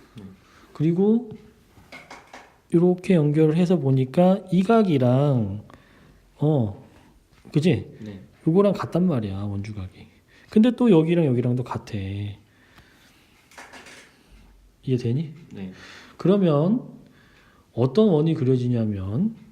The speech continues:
Speaker 2: 얘를 접선으로 원이 요렇게 그려지는 거야. 얘를 접선으로 해서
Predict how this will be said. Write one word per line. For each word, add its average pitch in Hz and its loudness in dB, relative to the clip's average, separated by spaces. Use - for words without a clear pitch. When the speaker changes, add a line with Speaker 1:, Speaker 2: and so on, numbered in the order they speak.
Speaker 2:
얘를 175 4
접선으로 113 -4
원이 123 0
요렇게 107 -6
그려지는 - -6
거야. - -20
얘를 113 -4
접선으로 104 -10
해서 139 -6